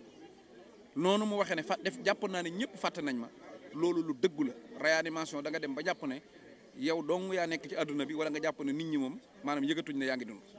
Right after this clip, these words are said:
Ngir wéet ak dal ak, ak, ak na mu demee. Waaye bu ko fa Sëriñ Muntaxa fekk see, génnee ko ci foofa mu du nekkoon, ah, loolu bu toogaatee tey ne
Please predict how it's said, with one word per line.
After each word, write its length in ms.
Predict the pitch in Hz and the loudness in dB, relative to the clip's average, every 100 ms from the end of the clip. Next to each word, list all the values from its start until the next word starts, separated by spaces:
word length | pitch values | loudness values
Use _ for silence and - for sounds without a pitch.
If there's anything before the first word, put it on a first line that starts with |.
| - - - - | -20 -20 -20 -6
Ngir 180 | 147 147 | -2 0
wéet 280 | 135 160 170 - - - - - | 4 4 4 -2 -20 -20 -20 -12
ak 100 | 139 240 | -8 -6
dal 200 | 190 151 - - | -2 -2 -4 -10
ak, 80 | 139 - | -14 -10
ak, 100 | 139 - | -10 -8
ak 100 | 143 | -4
na 140 | 143 | -2
mu 100 | 139 | -2
demee. 240 | 123 107 - - - - - - - | -4 -8 -12 -18 -20 -20 -20 -16 0
Waaye 260 | 143 160 | 4 4
bu 140 | 151 143 | 4 0
ko 100 | 202 | -2
fa 100 | 196 | -2
Sëriñ 220 | 202 190 | -2 -2
Muntaxa 400 | 175 160 156 139 | -4 -4 -2 -4
fekk 280 | - 185 - | 2 2 2
see, 200 | - 131 - - - - - - 139 | -8 -8 -8 -18 -18 -18 -16 -12 0
génnee 320 | 202 208 202 | 2 4 2
ko 100 | 185 | 0
ci 120 | 170 | -6
foofa 340 | 156 165 170 165 | -2 0 0 -2
mu 140 | 180 | -2
du 80 | 175 | -2
nekkoon, 360 | 170 156 127 131 - - - - - - - | -2 -2 -2 -6 -12 -20 -20 -20 -20 -8 -2
ah, 120 | 151 - 170 160 - 185 - - | -2 -2 -20 -20 -18 -18 -18 -10
loolu 320 | 139 156 165 | -2 2 2
bu 100 | 151 | 0
toogaatee 460 | 156 180 165 143 147 | 0 2 2 0 -2
tey 160 | 143 139 | -2 -2
ne 160 | 131 | -4